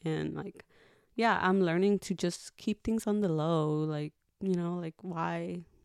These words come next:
There's no need. Like, they don't care, you know, like, uh, the people that care are the ones around me and my family and my clo-, my close friends, you know? And, um, yeah, like,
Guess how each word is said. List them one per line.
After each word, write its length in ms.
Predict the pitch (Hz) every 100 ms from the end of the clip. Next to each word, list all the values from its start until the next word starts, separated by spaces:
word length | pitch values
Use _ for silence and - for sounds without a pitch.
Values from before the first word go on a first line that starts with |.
| _
There's 160 | 202 196
no 140 | 208
need. 360 | 180 160 170 -
Like, 180 | 160 - - _ _ _ _ - _ _ _ _ _ _ _ -
they 240 | - 170
don't 140 | 165 139
care, 440 | 160 196 185 185
you 160 | 175 180
know, 240 | 156 170
like, 300 | 190 170 -
uh, 60 | - - 190
the 120 | 175
people 280 | - 165 180
that 140 | 170
care 320 | - 165 175 170 170
are 80 |
the 140 | 165 160
ones 200 | 170 170
around 400 | 160 156 170 190
me 200 | 180 165
and 200 | 160 160
my 80 | 160
family 580 | - 160 175 170 165 160
and 180 | 160 160 - - _
my 60 | 180
clo-, 240 | - 170 -
my 140 | 185
close 280 | - 180 175
friends, 360 | - 220 185 -
you 80 |
know? 200 | 180 180 208 - - _ _ -
And, 500 | 180 170 160 156 160 _
um, 580 | 175 160 165 170 190 196 _ _ - - - - - _
yeah, 180 | 175 214 226 196 _ - -
like, 160 | 185